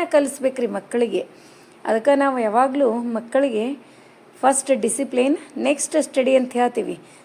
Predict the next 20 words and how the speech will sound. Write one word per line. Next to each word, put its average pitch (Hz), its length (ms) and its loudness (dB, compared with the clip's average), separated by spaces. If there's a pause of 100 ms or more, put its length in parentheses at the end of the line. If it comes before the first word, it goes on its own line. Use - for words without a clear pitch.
(100)
ಅದಕ್ಕೆ 247 640 2
ಡಿಸಿಪ್ಲಿನ್ 285 520 0
ಫಸ್ಟ್, 262 420 -2 (400)
ಸ್ಟಡಿ 240 480 0
ನೆಕ್ಸ್ಟ್. 233 440 -2 (420)
ಅದಕ್ಕೆ 214 720 -2 (280)
ಮಕ್ಕಳಿಗೆ 285 460 2
ನಾವು 269 200 2
ಮೊದಲು 302 560 2
ಶಿಸ್ತನ್ನ 370 500 0
ಕಲಿಸ್ಬೇಕ್ರಿ. 247 680 -2 (420)
ಮಕ್ಕಳು 247 380 0
ಯಾವ 233 260 4
ಥರನಾಗಿ 240 480 -2
ಡ್ರೆಸ್ 226 340 -2
ಇಟ್ಕೋಬೇಕು, 190 600 -8
ಯಾವ 240 300 4
ಥರನಾಗಿ 262 500 -2
ಬುಕ್ಸ್ 247 360 -4
ಇಟ್ಕೋಬೇಕು, 214 680 -4